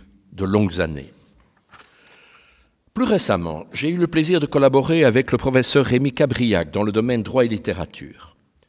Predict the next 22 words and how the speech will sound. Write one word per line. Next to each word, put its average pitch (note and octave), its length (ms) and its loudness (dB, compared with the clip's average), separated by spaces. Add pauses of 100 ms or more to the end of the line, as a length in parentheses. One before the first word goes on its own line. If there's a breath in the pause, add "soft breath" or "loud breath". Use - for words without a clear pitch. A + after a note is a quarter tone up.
(380 soft breath)
Je - 200 -14
remercie G2+ 380 -4
au D3 60 -2
passage - 460 -4
le G#2+ 60 -12
professeur G#2+ 480 -4
Cabriac A2+ 520 -4
d'avoir F#2+ 380 0
proposé G2 460 0
mon F2+ 200 -2
livre « G#2 520 -4 (280 loud breath)
À A#2 120 -8
quoi G2 160 0
sert G2+ 240 0
le F2 100 -2
droit ?» G#2 600 -4 (880 loud breath)
un F#2+ 260 0
prix G#2+ 320 -6
prestigieux F2+ 760 -4
de F#2+ 120 -6
droit F2 240 -4
privé. - 440 -16